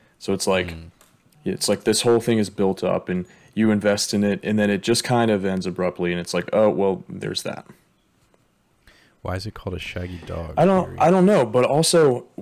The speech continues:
Speaker 1: something that I think is a thing. Um, do you remember Rickon from Game of Thrones?
Speaker 2: Yeah, I remember
Speaker 1: So he was
Speaker 2: Rickon kinda
Speaker 1: gone?
Speaker 2: got the shit into the stick.
Speaker 1: Exactly, literally. Um,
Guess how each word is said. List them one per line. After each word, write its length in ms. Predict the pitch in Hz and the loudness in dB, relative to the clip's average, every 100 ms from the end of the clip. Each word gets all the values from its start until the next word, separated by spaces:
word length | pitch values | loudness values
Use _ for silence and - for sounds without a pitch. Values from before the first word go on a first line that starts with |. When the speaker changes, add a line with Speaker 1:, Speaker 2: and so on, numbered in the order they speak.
| - - | -10 -2
Speaker 1:
something 400 | 151 151 175 143 | 0 4 4 4
that 280 | 127 123 117 | 4 2 -4
I 60 | |
think 500 | 107 - - 143 151 | -8 -14 -2 0 0
is 240 | - 123 117 | 0 0 0
a 80 | 104 | -2
thing. 600 | - 139 139 113 107 104 107 - | -2 0 2 2 -2 -6 -10 -8
Um, 540 | 104 104 98 98 95 107 | -2 -2 -2 -6 -12 -10
do 160 | 110 139 | -2 2
you 300 | 156 156 143 | 4 4 2
remember 560 | 127 120 120 117 110 | 2 2 2 2 2
Rickon 600 | 95 104 107 98 98 98 | 2 0 0 -2 -4 -6
from 220 | 104 98 98 | -8 -8 -6
Game 200 | 98 95 | -6 -6
of 80 | |
Thrones? 440 | 98 50 - - - _ _ _ _ _ _ _ _ _ _ | -8 -10 -10 -12 -16 _ _ _ _ _ _ _ _ _ _
Speaker 2:
Yeah, 260 | 113 101 95 - - | -10 -10 -10 -16 -14
I 40 | |
remember 180 | 107 107 | -10 -2
Speaker 1:
So 100 | 110 | 0
he 160 | 113 | 2
was 140 | 113 104 | 0 0
Speaker 2:
Rickon 160 | 110 | 0
kinda 120 | 107 120 | 2 2
Speaker 1:
gone? 160 | 135 | 0
Speaker 2:
got 100 | 92 - | -2 -6
the 80 | |
shit 340 | 85 - 113 95 | -12 -8 -8 -8
into 220 | 90 82 | -8 -10
the 140 | 82 | -10
stick. 440 | - - - - - _ _ | -14 -16 -16 -16 -20 _ _
Speaker 1:
Exactly, 600 | 104 101 104 104 101 110 - - | -8 -4 -4 -4 -8 -10 -16 -14
literally. 540 | 113 117 110 95 90 - _ _ _ _ | -2 0 0 -2 -6 -12 _ _ _ _
Um, 480 | 104 107 101 95 95 | -2 0 0 -2 -6